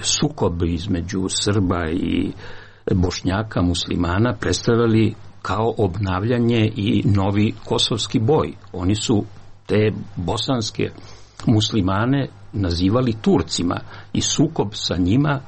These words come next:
su legitimisali, opravdavali kao sukob sa turskim okupatorima. Oni su se tu po-, stavljali u pozu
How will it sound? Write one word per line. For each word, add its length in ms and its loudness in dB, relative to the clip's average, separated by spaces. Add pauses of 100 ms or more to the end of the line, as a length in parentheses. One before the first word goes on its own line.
(220)
su 340 2 (160)
legitimisali, 960 0
opravdavali 960 0
kao 360 0 (460)
sukob 500 2 (240)
sa 440 -2 (340)
turskim 500 2
okupatorima. 920 -2 (340)
Oni 120 4
su 180 -2
se 200 2 (580)
tu 260 4 (120)
po-, 180 0
stavljali 460 2
u 60 4 (100)
pozu 460 2